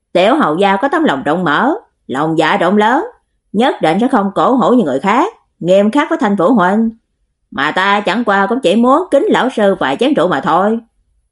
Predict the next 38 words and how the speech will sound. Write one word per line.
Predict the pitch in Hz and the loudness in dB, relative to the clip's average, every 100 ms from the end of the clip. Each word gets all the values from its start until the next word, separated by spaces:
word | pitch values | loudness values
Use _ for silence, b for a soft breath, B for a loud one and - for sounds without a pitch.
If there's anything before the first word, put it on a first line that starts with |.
| _ | _
Tiểu | 151 233 | 0 2
hậu | 233 135 | 2 0
gia | 190 185 | 0 0
sẽ | 240 | -2
không | 247 185 | -2 0
để | 175 | 0
tâm | 214 175 180 | -2 -4 -2
chứ?" | 196 277 466 - _ _ _ _ _ _ _ _ _ - | 0 0 -2 -8 _ _ _ _ _ _ _ _ _ -2
Lục | 190 185 | -2 0
Vãn | 202 294 | -2 0
Thừa | 226 170 | 0 -2
cười. | 160 156 180 185 196 _ | 0 0 0 -2 -8 _
<laughs> | 269 269 262 - - _ | 0 2 0 -6 -20 _
"Đương | 240 262 | 0 2
nhiên | 262 254 | 4 2
rồi, | 170 180 208 214 _ _ - | 2 0 0 -4 _ _ -2
đều | 196 185 | 0 2
là | 185 196 | 0 0
nam | 226 220 | -2 0
tử | 233 | 0
cả, | - 175 254 440 - _ | 0 0 0 -4 -10 _
không | - 226 220 | -2 -2 0
cần | 196 156 | -2 -2
phải | 214 | 0
quá | 247 311 302 | 0 0 0
gò | 156 | 0
bó | 185 330 | 0 0
đâu." | 240 240 294 - _ _ _ _ _ _ _ _ _ _ - | 0 0 -4 -10 _ _ _ _ _ _ _ _ _ _ -2
Lâm | 214 202 | 0 0
Thành | 208 196 | -2 -2
Vũ | 196 165 220 | 0 0 0
lạnh | 262 185 180 202 | 0 -2 -2 -2
lùng | 160 147 | -2 -2
liếc | 214 370 277 | 0 0 0
nhìn | 180 147 | 0 -2
Lục | 151 | -4
Vãn | 175 247 | -2 -2
Thừa, | 185 147 170 165 | -2 -4 -4 -8